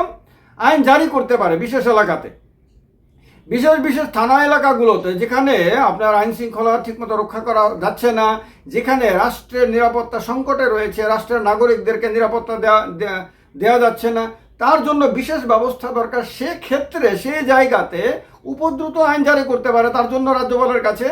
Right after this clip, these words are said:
সাংবিধানিক ক্ষমতা রয়েছে, মানে আইন অনুযায়ী ক্ষমতা রয়েছে, আহ, আপনার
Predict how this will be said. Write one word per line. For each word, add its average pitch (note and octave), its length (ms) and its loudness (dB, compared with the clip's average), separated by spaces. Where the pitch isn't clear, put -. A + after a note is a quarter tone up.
সাংবিধানিক A#3+ 520 0
ক্ষমতা C#4+ 360 2
রয়েছে, E3 360 0
মানে F3 180 -2
আইন A#3+ 260 4
অনুযায়ী B3 340 2
ক্ষমতা B3+ 340 -2
রয়েছে, E3+ 320 -4
আহ, F3 1080 -4
আপনার G3 520 -2